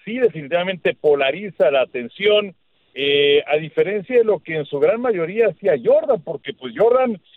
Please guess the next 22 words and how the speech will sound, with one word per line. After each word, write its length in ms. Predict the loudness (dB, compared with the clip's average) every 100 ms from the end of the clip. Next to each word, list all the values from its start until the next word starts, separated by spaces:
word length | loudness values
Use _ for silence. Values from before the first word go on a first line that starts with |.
| _ 0
era, 400 | 2 2 2 -2
eh, 260 | -6 -8
literalmente 920 | -10 -8 -4 -4 -6 -12 -8 -4 -2
adorado 460 | 0 2 2 2 0
por 300 | 0 -2 0
todos 460 | 2 2 2 0 -2 -14 _ _ _ _ -14
y, 400 | -10 -6 -6 -8
eh, 460 | -8 -6 -4 -6 -6
pues, 160 | -10 -8
eh, 120 | -8
yo 120 | -2 0
creo 140 | 0
que 100 | 0
tenía 180 | 0 0
muy 160 | -2
pocos 320 | -2 0 0 -2
críticos, 560 | -6 -6 -4 0 0 0
aunque 200 | -2 -2
también 260 | 0 0
es 60 | 0
cierto 340 | -2 0 -2
que 280 | -2 -4 -4